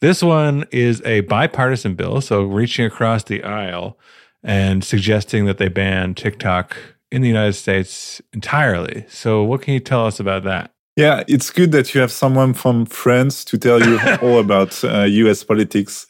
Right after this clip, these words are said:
Speaker 1: To tell a Canadian about it? We're gonna get a lot of
Speaker 2: Yeah,
Speaker 1: angry
Speaker 2: exactly. I,
Speaker 1: messages.
Speaker 2: I'm going to try not to mess
Speaker 1: <laughs>
Speaker 2: anything up, but yeah, from what we've seen this week, there's a group of twelve senators, some Republicans, some Democrats,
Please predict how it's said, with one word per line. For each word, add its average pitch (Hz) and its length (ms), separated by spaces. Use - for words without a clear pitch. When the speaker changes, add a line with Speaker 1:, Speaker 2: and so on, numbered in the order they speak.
Speaker 1:
To 143 140
tell 131 200
a 123 60
Canadian 127 500
about 139 260
it? 180 100
We're 151 100
gonna 175 160
get 156 120
a 131 40
lot 113 200
of 104 100
Speaker 2:
Yeah, 135 320
Speaker 1:
angry 101 80
Speaker 2:
exactly. 117 400
I, - 20
Speaker 1:
messages. 117 600
Speaker 2:
I'm 139 80
going 147 100
to - 140
try 131 340
not 127 320
to 127 140
mess 120 300
Speaker 1:
<laughs> - 20
Speaker 2:
anything 110 360
up, 95 220
but 95 400
yeah, 117 140
from 101 240
what 104 160
we've 110 160
seen 120 280
this 107 260
week, 90 420
there's 98 220
a 101 40
group 101 280
of 95 240
twelve 98 400
senators, 101 760
some 98 580
Republicans, 92 1000
some 90 240
Democrats, 87 720